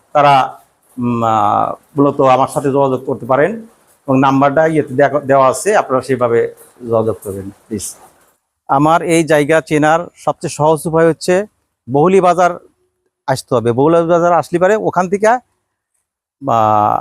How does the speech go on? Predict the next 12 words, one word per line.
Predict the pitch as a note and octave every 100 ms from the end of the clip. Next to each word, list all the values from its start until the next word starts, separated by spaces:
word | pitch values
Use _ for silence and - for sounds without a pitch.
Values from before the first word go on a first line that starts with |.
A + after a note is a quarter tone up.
| - -
আধা | - C3+ E3+
কিলোমিটার | E3+ F3+ E3 E3 D#3 D#3+ - _ _ _ _ _ C#3+
দক্ষিণে | D#3+ - F#3 B2+ F#2 - _ _ _ _ _ _
সবচেয়ে | D#3+ D3 F3+
বড় | E3+ E3
পরিচয় | E3+ D#3 F3 G#3 A3+ - _
এই | D3 C3
পলাশ | F3 F3 F3
ভাইয়ের | D#3+ F3+ F3
এই | D#3+ D#3 D3 - _ _ _ _
মনোহারি | E3 E3+ D#3+
দোকান | C3+ A#2+ G#2+ G2+